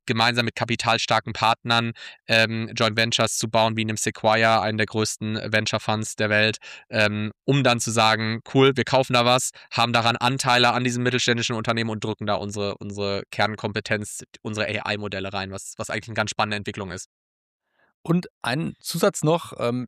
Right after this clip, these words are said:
Speaker 2: ist jetzt schon etwas <laughs> älter, ich glaube streng genommen zehn Tage alt, wo Amazon ja ein großes Investment gemacht hat. Ja, zehn Tage, Philipp, du lachst. <laughs> Ist ja, wir wissen beide, das ist in der K-I-Welt, es ist ja schon alt.
Speaker 1: <laughs>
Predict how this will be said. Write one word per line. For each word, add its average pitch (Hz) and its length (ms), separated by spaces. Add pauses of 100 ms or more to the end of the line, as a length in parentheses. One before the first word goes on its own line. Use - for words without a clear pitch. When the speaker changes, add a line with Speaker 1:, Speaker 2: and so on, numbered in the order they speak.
Speaker 2:
ist - 220
jetzt 131 180
schon 123 160
etwas - 480
<laughs> - 60
älter, 156 560
ich 143 100
glaube 123 240
streng 123 300
genommen 120 280
zehn 139 460
Tage 156 420
alt, 170 320
wo - 80
Amazon 135 600
ja 123 260
ein 110 160
großes 120 360
Investment 120 840
gemacht 165 400
hat. 175 100
Ja, 104 120
zehn 123 260
Tage, 120 260
Philipp, 123 220
du 113 80
lachst. 110 500
<laughs> - 80
Ist - 200
ja, 175 120
wir 143 120
wissen 156 240
beide, 135 220
das 131 120
ist - 100
in 135 40
der 127 100
K-I-Welt, 147 520 (280)
es 135 100
ist 131 120
ja 143 60
schon 139 160
alt. 151 420
Speaker 1:
<laughs> 139 240